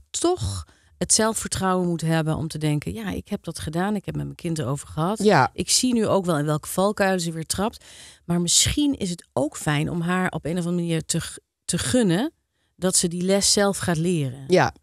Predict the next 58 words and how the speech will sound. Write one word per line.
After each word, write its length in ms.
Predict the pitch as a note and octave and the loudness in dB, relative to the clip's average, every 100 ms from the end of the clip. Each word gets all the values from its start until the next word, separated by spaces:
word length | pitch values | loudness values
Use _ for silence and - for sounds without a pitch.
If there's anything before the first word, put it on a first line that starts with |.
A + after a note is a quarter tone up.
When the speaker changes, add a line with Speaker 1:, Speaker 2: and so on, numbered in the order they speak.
| - | -6
Speaker 1:
Ik 140 | F3+ | -2
snap 200 | - F#3+ | 0 0
heel 440 | F3+ F#3 A#3+ D4+ C#4+ | -2 0 2 2 2
goed 200 | - A3+ | 2 2
dat 0 | |
Speaker 2:
Het 20 | |
is 80 | G3 | 6
Speaker 1:
je 60 | |
Speaker 2:
heel 80 | F3 | 8
Speaker 1:
denkt, 140 | F#3+ F3 | 8 8
Speaker 2:
moeilijk 260 | E3 F#3 | 8 8
Speaker 1:
"Ik 40 | A#3+ | 8
wil 80 | A#3 | 8
Speaker 2:
om 60 | |
Speaker 1:
dat 60 | E3 | 6
Speaker 2:
aan 40 | F#3 | 6
te 60 | |
Speaker 1:
goed, 100 | - | 6
Speaker 2:
zien. 360 | F#3 G#3 A#3 A#3+ - | 6 4 2 -2 2
Ja. 260 | F#3 D3 | 4 6
Speaker 1:
ik 100 | F#3 | 4
wil 220 | F#3+ A3 G#3 | 2 2 4
dat 180 | G3+ | 2
het, 220 | F3+ - - | -2 -8 -6
dat 200 | D#3 G3 | -2 -2
het, 340 | F#3 - - - | -2 -4 -8 -8
dat 180 | G3 - | -4 -4
het, 300 | F#3 - - _ _ | -4 -4 -8 _ _
dat 200 | - F#3 | -6 0
mijn 180 | G3 F#3 | 0 0
kind 260 | A3+ A3 | 0 2
bejegend 500 | F#3 F3+ G#3 A3+ G3+ | 2 4 4 4 2
wordt 160 | F#3+ E3+ | 0 -2
op 120 | D#3+ | -2
een 80 | E3+ | -2
manier 380 | E3+ F#3 F3+ E3+ | 0 2 2 0
die, 260 | E3 D#3 | -2 -6
die 120 | - D#3+ | -8 -8
ze 120 | C#3+ | -6
verdient," 400 | D3+ F3+ A3 D4+ | -6 -4 -2 0
hè? 80 | G3+ | 6
Speaker 2:
Ja, 240 | F3 B2+ | 6 6
en 200 | E3+ F3 | 4 6
waar 180 | C#3+ C#3 | 6 6
ze 120 | - | 4
zelf 240 | D#3+ D3 | 4 4
goed 180 | - D#3+ | 4 2
uit 120 | C#3+ | 2
de 60 | C3+ | 2
verf 300 | - C3+ D3+ | 2 2 2
kan 180 | - E3+ | -2 -2
komen. 440 | E3+ E3 F3 A3 | 2 2 2 0
Speaker 1:
Waar 100 | C4+ | -2
ze 80 | - | -4
goed 160 | E3+ D#3 | -4 -4
uit 100 | D3 | 2
de 60 | |
Speaker 2:
Ja. 160 | G#3 | 4